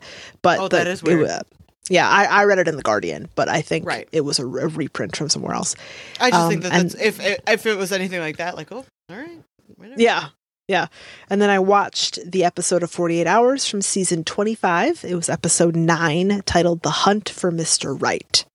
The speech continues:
Speaker 1: And then I did look at a lot of Wikipedia as well.
Speaker 2: I think, ugh, those are, I mean, I think I would wa-, I mean, every time you say that I could watch something, I don't have to read it,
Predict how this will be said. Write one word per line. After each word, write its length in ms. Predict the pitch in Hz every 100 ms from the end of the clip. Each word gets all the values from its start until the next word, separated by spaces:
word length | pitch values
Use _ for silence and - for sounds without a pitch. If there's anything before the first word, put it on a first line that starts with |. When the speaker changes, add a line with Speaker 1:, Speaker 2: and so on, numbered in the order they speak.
| - - - - -
Speaker 1:
And 160 | - 160
then 100 | 151
I 80 | 117
did 260 | 139 -
look 200 | - -
at 100 | 117
a 60 | 87
lot 160 | 92 92
of 120 | -
Wikipedia 440 | - - - -
as 220 | - - -
well. 120 | - _ - - _ _ _ _ _ -
Speaker 2:
I 140 | 202 214
think, 280 | 202 160 - _ 143
ugh, 220 | 147 139 - - - - _ _ _ _ _ _ _ -
those 160 | 202 180
are, 260 | 151 - -
I 80 | 180
mean, 300 | 165 139 - _ _ _ _ _ -
I 140 | 208
think 180 | 190 160
I 80 | 151
would 140 | 151
wa-, 180 | 147 123 -
I 100 | 247
mean, 120 | 196
every 220 | 175 165
time 180 | 170 147
you 100 | 147
say 260 | - 127 147
that 160 | 143
I 80 | 147
could 140 | -
watch 260 | 160 151 151
something, 220 | 165 156
I 20 | 147
don't 120 | 147
have 100 | 143
to 80 | 143
read 240 | 151 165
it, 180 | 196 214